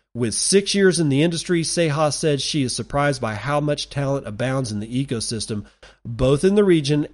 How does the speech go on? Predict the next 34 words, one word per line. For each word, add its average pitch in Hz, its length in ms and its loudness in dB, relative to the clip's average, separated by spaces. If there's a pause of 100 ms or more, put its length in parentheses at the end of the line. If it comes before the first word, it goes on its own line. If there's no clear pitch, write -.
(120)
and 131 300 0
worldwide. 131 720 -2 (220)
She - 160 -4
explained 139 400 0
how 117 140 0
Latin 135 320 0
America 160 640 2 (280)
can 120 140 -4
serve 156 360 2
as 131 140 2
a 113 100 -2
stress 202 420 2
test 123 280 -4
before 147 360 -2
going 135 320 0
global, 139 520 0 (300)
thanks 151 280 2
to 156 140 0
the 123 180 -4
inherent 165 460 -2
challenges 139 580 -2
of 120 120 -6
an 117 80 -4
emerging 113 480 -6
region. 139 360 -2 (1000)
As 160 320 2
for 135 200 -6
how 208 340 -2
things 196 300 2
have 123 100 -2
changed 180 380 2
since 160 160 0
the 151 120 -6
report 175 520 0